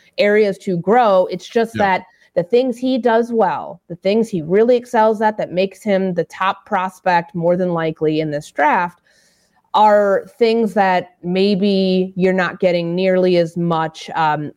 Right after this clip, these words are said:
Speaker 1: progress or improvement or strengths with it with Justin Fields. And that's why it, it might put them in a situation where they get to the combine, they get their confirmation one way or another on Caleb Williams, and they move forward with their decision. And then hopefully within the next couple of weeks, we know which way they're leaning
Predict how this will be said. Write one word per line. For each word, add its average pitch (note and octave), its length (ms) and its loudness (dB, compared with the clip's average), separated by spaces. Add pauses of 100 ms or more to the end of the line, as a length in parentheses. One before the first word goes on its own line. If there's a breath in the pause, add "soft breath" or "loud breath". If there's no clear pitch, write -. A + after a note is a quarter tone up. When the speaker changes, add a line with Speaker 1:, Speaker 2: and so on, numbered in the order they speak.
Speaker 1:
progress G#3+ 640 0
or F3+ 200 0
improvement F3 640 -2
or D3+ 100 -6
strengths E3 460 -6
with D#3 180 -6
it D#3 160 -8
with D#3+ 140 -6
Justin D3 340 -10
Fields. D#3 360 -4
And D#3 120 -2
that's - 260 -6
why F#3 480 0 (600 soft breath)
it, E3+ 200 -2
it - 280 -8
might F3+ 320 -2
put F#3+ 160 -2
them F#3 160 -2
in F3 80 -2
a - 20 -6
situation F3 720 -2
where D#3+ 220 0
they E3 100 0
get F3 200 -4
to - 40 -14
the E3+ 80 -4
combine, D#3+ 600 -6
they D#3 340 0 (560)
get - 180 0
their F#3+ 160 0
confirmation E3+ 840 -4
one D#3+ 180 -4
way D#3+ 160 -2
or D#3 60 -2
another D#3+ 280 0
on D3+ 120 -4
Caleb D#3 320 -2
Williams, D#3 440 0
and D#3 80 -2
they D#3 120 -2
move D3+ 200 -4
forward D#3 220 0
with D3+ 140 -6
their D3+ 120 0
decision. E3 460 -2
And F3+ 140 0
then D#3+ 160 -4
hopefully E3 480 -2
within D#3+ 240 -4
the D#3 40 -4
next - 200 -8
couple D#3+ 260 -2
of D#3+ 80 0
weeks, G3+ 320 -2
we F3+ 140 0
know F3+ 300 0
which E3+ 380 -6
way E3+ 300 0
they're D#3 200 -4
leaning D#3 500 -4